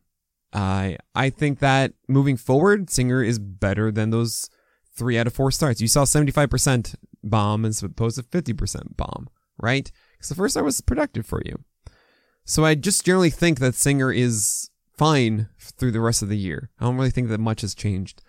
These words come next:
Jake Woodford is the Amish Mustang. It should be Matthew Liberatore. I hope it is soon. Madison Bumgarner's bad, and it should have been Brandon Pfaadt. Corey Kluber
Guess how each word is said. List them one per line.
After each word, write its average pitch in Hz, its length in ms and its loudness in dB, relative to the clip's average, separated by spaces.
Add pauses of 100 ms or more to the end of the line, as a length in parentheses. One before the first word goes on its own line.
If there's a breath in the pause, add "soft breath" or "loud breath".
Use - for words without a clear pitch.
(500 soft breath)
Jake 160 180 2
Woodford 160 400 4
is 127 140 0
the 123 60 0
Amish 113 260 0
Mustang. 131 340 0
It 107 80 -2
should 107 220 -2
be 104 100 -2
Matthew 92 300 -4
Liberatore. 120 420 0
I 104 60 0
hope 110 280 -4
it 90 120 2
is 85 140 -6
soon. 147 260 2
Madison 113 320 -2
Bumgarner's 147 540 2
bad, 147 280 2
and 123 100 0
it 104 60 -4
should 104 140 -6
have 90 80 -4
been 92 160 -4
Brandon 127 260 -2
Pfaadt. 220 320 0 (520 soft breath)
Corey 180 220 4
Kluber 175 600 4